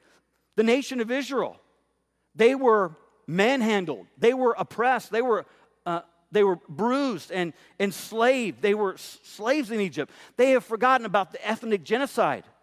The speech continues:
that the Hebrew boys were being murdered and thrown into the Nile. I mean, the, the irony is not lost on us. Now they're ringleaders of racism.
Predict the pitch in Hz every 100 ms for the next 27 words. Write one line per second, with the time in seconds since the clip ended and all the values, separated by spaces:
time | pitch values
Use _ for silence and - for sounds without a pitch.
0 | _ _ _ _ _ _ _ _ _ _
1 | 202 196 180 254 220 247 208 240 262 185
2 | 175 185 220 202 202 262 262 127 - _
3 | _ _ _ _ 170 185 233 254 240 190
4 | 208 190 190 220 233 147 98 _ _ _
5 | _ _ _ _ _ - 269 254 247 175
6 | 214 190 240 320 320 285 214 165 160 156
7 | _ _ _ _ 226 233 165 233 220 208
8 | 220 196 - 185 190 160 92 - - _
9 | _ _ _ _ 180 262 311 294 185 160
10 | 147 208 185 139 165 277 311 269 214 196
11 | 190 - 214 170 202 254 - 165 120 92